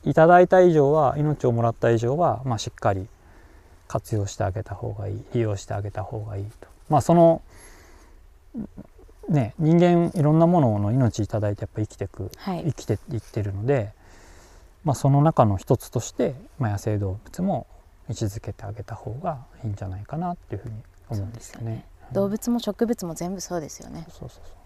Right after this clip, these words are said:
Speaker 1: はい。
Speaker 2: だと思います。
Speaker 1: はい。
Speaker 2: 笠井さんにとって熊ってどんなものですか？
Speaker 1: 熊、どんなものかな？
Speaker 2: ざっくりですけど。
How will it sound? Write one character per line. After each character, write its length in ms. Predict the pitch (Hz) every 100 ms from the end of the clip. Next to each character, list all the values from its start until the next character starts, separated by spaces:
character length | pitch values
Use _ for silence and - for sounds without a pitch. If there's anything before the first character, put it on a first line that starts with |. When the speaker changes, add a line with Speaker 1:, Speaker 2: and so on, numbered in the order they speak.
| -
Speaker 1:
は 180 | - 110
い。 80 | 113 - -
Speaker 2:
だ 100 | 170 -
と 100 | 165
思 220 | 160 165
い 80 | 165
ま 160 | 160
す。 180 | 160 - - -
Speaker 1:
は 80 | 110
い。 20 | 104 - -
Speaker 2:
笠 200 | - -
井 40 | 220
さ 120 | 185
ん 40 |
に 60 | 170
と 100 | -
っ 20 |
て 100 | -
熊 260 | - 202 220
っ 20 |
て 160 | - 165
ど 180 | 170
ん 80 | 175
な 80 | 165
も 120 | 147
の 80 | 160
で 80 | -
す 100 | -
か？ 140 | - - - - - - - - -
Speaker 1:
熊、 680 | - - 113 117 135 104 113 - - - - - -
ど 60 |
ん 80 | 165
な 80 | 247
も 140 | 110
の 60 | 98
か 80 | 170
な？ 20 |
Speaker 2:
ざ 80 | 104
っ 20 |
く 100 | 196
り 100 | 185
で 60 | 165
す 100 | -
け 80 |
ど。 100 | -